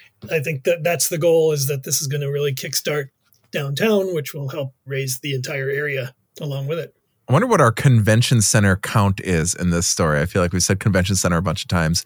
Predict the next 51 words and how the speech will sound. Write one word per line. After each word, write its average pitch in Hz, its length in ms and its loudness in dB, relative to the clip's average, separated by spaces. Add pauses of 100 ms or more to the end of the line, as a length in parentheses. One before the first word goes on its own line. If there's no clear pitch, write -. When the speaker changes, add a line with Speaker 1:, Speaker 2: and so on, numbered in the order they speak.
(340)
Speaker 2:
I - 40 0
wish 254 120 4
there 330 80 2
was 254 80 2
a 214 60 4
better 170 220 4
name 170 220 6
for 160 140 0
convention 131 460 4
center, 78 280 0
but 90 260 2 (280)
<laughs> - 280 -2
that's 151 280 4
kind 143 260 2
of 135 140 4
the 131 80 4
name 135 240 4
for 80 260 0
it. - 80 -2 (160)
Speaker 1:
What 226 140 6
I 240 80 8
like 262 240 4
about 285 200 0
convention 285 420 -4
center, 330 340 -6 (180)
it's - 220 -4
accurate. 170 420 -8 (640)
Speaker 2:
That's 151 180 4
true. 139 160 4
It's 101 160 2
not 113 120 4
a 104 40 2
hub. 104 360 4
It's 98 100 0
Speaker 1:
It 208 60 4
Speaker 2:
not - 80 6
Speaker 1:
is 98 80 6
Speaker 2:
an - 80 2
Speaker 1:
a - 20 4
center. 101 240 6
Speaker 2:
incubator. 92 340 4 (200)
Speaker 1:
It 214 100 4
is 262 140 -2
a 294 60 -4
center 240 300 0
for 233 140 -2
conventions. 196 640 0
Speaker 2:
<laughs> - 800 -8
That's 190 220 4
Speaker 1:
Um, 185 60 2
Speaker 2:
true. 185 180 0